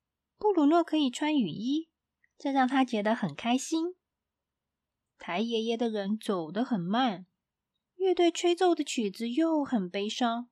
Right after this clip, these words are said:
布鲁诺差一点儿就要哭了。突然，有一位叔叔不小心被石头绊了一下，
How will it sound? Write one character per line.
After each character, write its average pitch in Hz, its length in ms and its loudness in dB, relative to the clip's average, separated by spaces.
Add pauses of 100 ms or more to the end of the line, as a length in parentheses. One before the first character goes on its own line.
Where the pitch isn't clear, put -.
(880)
布 392 140 2
鲁 330 140 6
诺 320 240 6
差 415 260 4
一 403 80 4
点 285 160 2
儿 165 240 -4
就 285 140 -4
要 254 160 0
哭 277 340 -4
了。 254 260 -2 (1500)
突 240 180 -2
然， 196 380 -2
有 196 140 -2
一 196 100 -8
位 320 120 2
叔 240 220 -4
叔 302 140 0
不 392 160 -2
小 254 240 -2
心 320 280 -2
被 320 160 0
石 233 220 -4
头 214 180 -4
绊 370 280 0
了 226 100 2
一 190 80 -4
下， 185 380 -6